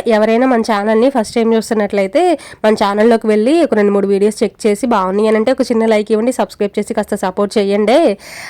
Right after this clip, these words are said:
ఆ, ఇక్కడ ఉల్లిపాయ కారం ఎలా, ఏం వేసానో చూశారు కదా, అందులో ఉల్లిపాయలు, జీలకర్ర, ఆ, తర్వాత ఎండుమిరపకాయలు, ఆ, చిన్నుల్లిపాయలు, ఉప్పు వేసేసి మ-, మంచిగా ఒక పేస్ట్ లాగా మిక్సీ పట్టేసుకున్నా.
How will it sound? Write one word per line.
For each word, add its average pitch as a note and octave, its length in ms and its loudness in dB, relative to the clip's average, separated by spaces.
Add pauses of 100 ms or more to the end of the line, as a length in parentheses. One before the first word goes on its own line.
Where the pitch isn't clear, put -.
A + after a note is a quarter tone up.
(140)
ఆ, A3+ 240 2
ఇక్కడ A#3 280 0
ఉల్లిపాయ B3 420 4
కారం B3 280 0
ఎలా, G#3+ 160 2
ఏం A3 240 2
వేసానో A#3+ 360 2
చూశారు A3+ 420 0
కదా, A3 260 2
అందులో A#3 380 2
ఉల్లిపాయలు, A#3 640 2 (300)
జీలకర్ర, A3+ 540 2 (1000)
ఆ, F#3+ 320 0
తర్వాత G#3+ 680 2
ఎండుమిరపకాయలు, A3+ 920 2 (680)
ఆ, G3+ 280 0 (160)
చిన్నుల్లిపాయలు, A#3+ 720 2 (160)
ఉప్పు A3+ 400 0 (120)
వేసేసి A#3 400 4
మ-, D#4+ 160 6
మంచిగా A3 600 0
ఒక G#3+ 100 -2
పేస్ట్ G#3+ 340 0
లాగా A3+ 180 2
మిక్సీ A#3+ 300 2
పట్టేసుకున్నా. F#3+ 640 -2